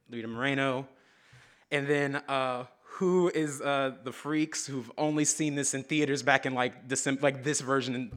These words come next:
theaters in twenty twenty-one? I knew, oh, okay, actually more than a few people.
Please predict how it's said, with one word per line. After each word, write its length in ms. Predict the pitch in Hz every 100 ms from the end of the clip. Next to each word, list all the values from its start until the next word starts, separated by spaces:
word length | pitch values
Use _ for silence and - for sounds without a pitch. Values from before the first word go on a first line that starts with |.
| 127
theaters 300 | 135 123 117
in 100 | 113
twenty 260 | - 123
twenty-one? 580 | 120 127 113 113 - 120 - - - - -
I 60 | -
knew, 320 | 175 254 247 -
oh, 380 | 247 349 339
okay, 260 | 269 302 339
actually 340 | 233 233 254
more 200 | 233 233
than 140 | 240 247
a 60 |
few 180 | 247 254
people. 500 | 262 302 - 240 220